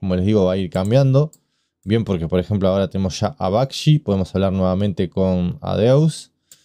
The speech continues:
pero podría aparecer otros héroes que estén allí en la vuelta, como Veilings y bueno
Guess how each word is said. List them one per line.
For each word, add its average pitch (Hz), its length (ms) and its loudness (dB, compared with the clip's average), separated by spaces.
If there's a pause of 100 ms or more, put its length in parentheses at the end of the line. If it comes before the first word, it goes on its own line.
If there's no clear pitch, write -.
(180)
pero 123 220 0
podría 101 240 2
aparecer 98 580 -2
otros 107 400 -2
héroes 107 220 0
que - 80 -10
estén 98 160 -6
allí 101 200 -2
en 107 60 2
la 110 120 0
vuelta, 120 440 0 (360)
como 107 280 2
Veilings 120 680 4
y 101 100 -8
bueno 90 300 -2